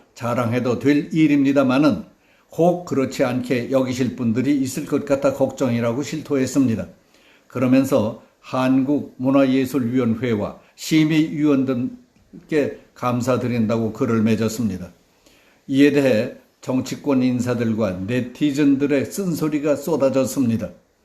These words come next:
더불어민주당 출신인 김영환 전 미래통합당 최고위원은 에스엔에스를 통해 "또 받았네.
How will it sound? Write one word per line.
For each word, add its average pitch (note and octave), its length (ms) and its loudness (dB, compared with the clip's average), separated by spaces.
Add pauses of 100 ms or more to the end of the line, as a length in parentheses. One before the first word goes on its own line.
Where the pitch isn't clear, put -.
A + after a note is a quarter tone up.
(500)
더불어민주당 C#3+ 800 2
출신인 C3 640 -2
김영환 C3 640 0
전 B2 340 0
미래통합당 B2 880 -2
최고위원은 C3 840 2 (680)
에스엔에스를 C#3+ 880 -2
통해 A2+ 380 -2 (760)
"또 D#3 120 2
받았네. D3 720 2